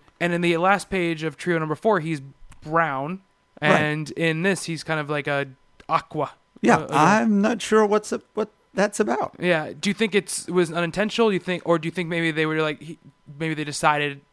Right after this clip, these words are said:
Speaker 1: they're like, "Oh, we like this color better," or the way I like to think of it is, since it's from the other team's perspective, it's, like, just the way that they see him differently than
Speaker 2: Mm.
Speaker 1: the other team.
Speaker 2: Well, there is, oh boy, there, it's a spoiler here. I,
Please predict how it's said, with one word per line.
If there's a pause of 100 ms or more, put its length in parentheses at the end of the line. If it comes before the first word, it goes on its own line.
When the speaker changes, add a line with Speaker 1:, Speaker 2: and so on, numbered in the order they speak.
(480)
Speaker 1:
they're
like,
"Oh,
we
like
this
color
better," (100)
or (720)
the
way
I
like
to
think
of
it
is, (120)
since
it's
from
the
other
team's
perspective, (380)
it's,
like,
just
the
way
that
they
see
him
differently
than (200)
Speaker 2:
Mm.
Speaker 1:
the
other
team. (680)
Speaker 2:
Well,
there
is, (400)
oh
boy,
there,
it's
a
spoiler
here.
I,